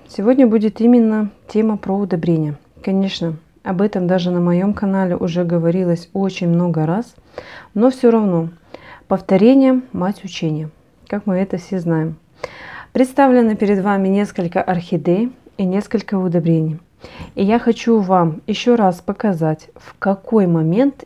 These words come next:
я удобряю свои орхидеи, начинаю вносить им удобрения. Смотрите, давайте я вам поближе покажу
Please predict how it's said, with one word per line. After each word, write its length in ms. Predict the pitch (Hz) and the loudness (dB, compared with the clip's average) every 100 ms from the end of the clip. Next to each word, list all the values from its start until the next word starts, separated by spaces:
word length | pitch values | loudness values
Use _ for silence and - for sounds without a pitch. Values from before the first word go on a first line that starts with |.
| - | -10
я 380 | 180 165 175 160 - _ _ - | -6 -2 -2 -2 -10 _ _ -10
удобряю 540 | 175 170 - 170 214 | -6 -4 0 0 0
свои 360 | 220 175 160 180 | -2 -4 -2 -2
орхидеи, 600 | 175 170 175 160 165 160 | -4 -6 -6 -2 0 0
начинаю 600 | 160 - 175 175 214 214 | -4 -4 -2 0 0 -2
вносить 600 | 185 165 160 202 226 - - | -2 -4 -4 -4 -4 -6 -6
им 260 | 190 208 - | -4 -4 -6
удобрения. 720 | 185 185 180 170 156 156 160 - - - - - - - | -6 -6 -2 0 0 -4 -8 -14 -20 -20 -20 -20 -20 -16
Смотрите, 680 | - 233 254 220 175 165 156 - - - - | -2 0 2 -2 -2 -8 -10 -16 -20 -20 -6
давайте 340 | - 220 226 | 0 2 4
я 20 | 214 | 2
вам 60 | |
поближе 340 | 208 214 220 202 | 2 4 4 2
покажу 680 | 196 202 196 208 302 349 | 0 2 0 4 2 2